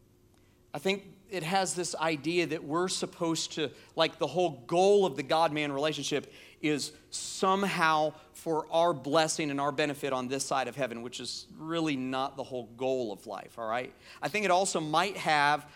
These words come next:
or suggest an underlying theology that, um, we, on our own, without God, are ultimately good enough. That we're ultimately good enough. Good enough to accomplish much, good enough to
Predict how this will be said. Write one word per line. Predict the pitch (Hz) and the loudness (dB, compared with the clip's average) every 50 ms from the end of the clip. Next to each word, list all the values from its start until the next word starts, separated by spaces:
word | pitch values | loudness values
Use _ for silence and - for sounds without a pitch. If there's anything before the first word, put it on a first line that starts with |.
| - - | -14 -6
or | - 160 151 | -2 -2 -2
suggest | - - 165 139 123 110 143 165 175 170 - - | 0 -2 -4 -4 -4 0 2 2 2 2 0 -2
an | 151 151 | -4 -4
underlying | 151 160 165 165 160 151 147 139 127 | -4 -2 0 2 2 2 2 0 -2
theology | 151 151 147 165 170 165 143 139 143 135 | -2 0 2 2 2 0 0 0 -2 -2
that, | 139 143 - - - - - - - | -2 -4 -6 -8 -18 -20 -12 -4 -2
um, | 160 156 156 - - - | 0 0 0 -4 -8 -10
we, | 185 147 147 160 214 233 262 269 247 220 196 180 - - - - - - | -8 -6 -2 0 2 2 4 2 2 0 -2 -2 -6 -10 -20 -14 -6 -2
on | 170 202 208 220 233 220 | 0 2 4 4 4 6
our | 202 190 190 190 196 214 196 - | 6 6 6 6 6 4 0 0
own, | 208 196 185 170 160 156 156 156 165 160 - - - | 0 2 4 4 2 2 0 -2 -4 -6 -10 -12 -4
without | 175 185 175 170 180 175 190 196 180 - 147 | 0 0 2 2 4 4 4 2 2 -2 -2
God, | 135 175 175 180 180 175 170 | 0 2 4 4 2 2 0
are | 170 180 - - | -2 -6 -4 0
ultimately | - 185 196 208 208 - 233 208 196 208 196 208 175 170 165 151 131 123 117 - - - | 4 4 4 4 4 0 -2 0 -2 -2 -4 -4 -4 -4 -4 -4 -8 -12 -18 -20 -12 -2
good | - 202 196 165 | 2 2 2 2
enough. | 156 139 131 110 95 - - - - - - _ _ _ _ _ _ _ _ _ _ _ _ _ _ _ _ _ _ _ _ _ - | 0 -2 -2 -4 -6 -8 -12 -20 -20 -20 -20 _ _ _ _ _ _ _ _ _ _ _ _ _ _ _ _ _ _ _ _ _ -12
That | - 190 190 | -10 -8 -4
we're | 175 208 214 | 0 0 2
ultimately | 208 214 208 - 180 170 151 151 151 143 | 2 0 0 -4 -8 -8 -6 -6 -6 -6
good | 127 117 - 170 185 170 | -6 -6 -6 -4 -4 -4
enough. | 147 127 107 104 - - - - - | -6 -8 -10 -12 -18 -20 -20 -6 2
Good | 143 190 196 | 4 4 4
enough | 196 190 185 180 180 - - - - - - _ _ _ _ _ _ _ _ _ - | 4 4 2 2 2 0 -6 -16 -20 -20 -20 _ _ _ _ _ _ _ _ _ -6
to | - - 208 185 | -2 0 2 2
accomplish | 160 - - - 175 175 180 175 175 160 - - | 0 0 -2 0 2 2 2 0 -4 -8 -6 -6
much, | 165 156 165 175 - - - | -4 -4 -4 -4 -6 -6 -2
good | - 175 165 | -2 0 0
enough | 175 170 170 160 165 - | 2 2 0 0 0 -4
to | - - 165 143 | -4 -2 -2 -2